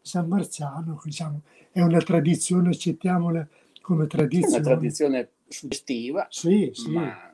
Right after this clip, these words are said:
Speaker 2: non c'è niente di testimoniato, di, di certo.
Speaker 1: Allora,
Speaker 2: Tutto lì.
Speaker 1: capisco perché la Chiesa non ammette l'esame del carbone quattordici,
Speaker 2: Del carbonio, sì,
Speaker 1: del
Speaker 2: quattordici.
Speaker 1: carbonio quattordici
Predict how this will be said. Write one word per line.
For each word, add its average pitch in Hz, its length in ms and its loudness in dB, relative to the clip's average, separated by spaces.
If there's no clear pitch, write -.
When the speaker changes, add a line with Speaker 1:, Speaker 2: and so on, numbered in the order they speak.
Speaker 2:
non 131 140 -8
c'è 135 140 -6
niente 139 360 -4
di 139 120 -4
testimoniato, 123 840 -12
di, 98 200 -20
di 104 220 -16
certo. 127 560 -6
Speaker 1:
Allora, 175 260 0
Speaker 2:
Tutto - 280 -20
lì. 165 80 -4
Speaker 1:
capisco 180 420 -4
perché 170 420 -6
la 160 140 -6
Chiesa 170 580 -4
non 185 300 0
ammette 180 800 -4
l'esame 175 760 -2
del - 200 -6
carbone 175 500 -4
quattordici, 165 1040 -2
Speaker 2:
Del 127 180 0
carbonio, 104 560 -2
sì, - 180 -14
Speaker 1:
del 180 160 -6
Speaker 2:
quattordici. 160 240 -4
Speaker 1:
carbonio 170 500 -4
quattordici 175 640 -12